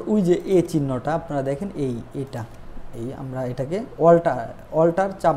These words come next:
ধরে প্লাস দিলে এটা বড় হয়, ছোট হয়। তো এই যে এটা আছে, এটা, এই যে এটা, এটা আমরা ওইখানে আনছি, এটা করে দেখাবো। আবার অল্টার চাপ ধরে মাইনাস দিলেই ছোট হয়ে যাবে।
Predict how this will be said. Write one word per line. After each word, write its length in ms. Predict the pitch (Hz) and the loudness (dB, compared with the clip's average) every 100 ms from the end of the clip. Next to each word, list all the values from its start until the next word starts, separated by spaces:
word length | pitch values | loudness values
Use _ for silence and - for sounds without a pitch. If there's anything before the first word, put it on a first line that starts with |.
| 139 | 2
ধরে 140 | 175 | -2
প্লাস 320 | 185 151 143 151 | 0 -2 -2 -4
দিলে 200 | 170 170 | -2 0
এটা 160 | 165 180 | -2 0
বড় 260 | 139 147 | 2 2
হয়, 180 | 156 165 - | 2 -4 -4
ছোট 180 | 147 123 | -4 -4
হয়। 180 | 113 117 - - - - | -10 -12 -16 -20 -20 -12
তো 80 | 139 | -8
এই 180 | 135 165 | -2 0
যে 220 | 165 170 | 0 0
এটা 220 | 156 135 | 0 -2
আছে, 220 | 123 - 131 - - - | -6 -8 -12 -14 -16 -14
এটা, 260 | 143 139 110 - - - - | -10 -8 -8 -12 -20 -20 -8
এই 160 | 160 151 | -4 -4
যে 200 | 131 120 | -4 -8
এটা, 260 | 113 170 240 - - - - - - - - - - | -8 -10 -10 -18 -20 -20 -20 -20 -20 -16 -14 -14 -10
এটা 160 | 143 139 | -4 -2
আমরা 180 | 139 143 | 0 0
ওইখানে 260 | 139 143 | -2 -4
আনছি, 280 | 135 123 190 | -6 -4 -4
এটা 300 | 143 135 127 - - | -2 -2 -4 -10 -4
করে 160 | 147 | -2
দেখাবো। 300 | 127 117 117 | -2 -4 -4
আবার 200 | 120 165 | 0 0
অল্টার 360 | 180 151 143 165 165 | 2 -2 2 2 2
চাপ 140 | 160 | 0
ধরে 200 | 147 170 | 2 0
মাইনাস 320 | 143 143 143 | 0 -2 -4
দিলেই 260 | 147 202 320 - - - - | -4 -4 -4 -10 -18 -18 -10
ছোট 200 | - 160 156 | -2 0 0
হয়ে 200 | 131 117 | -2 -2
যাবে। 240 | 113 110 | -4 -6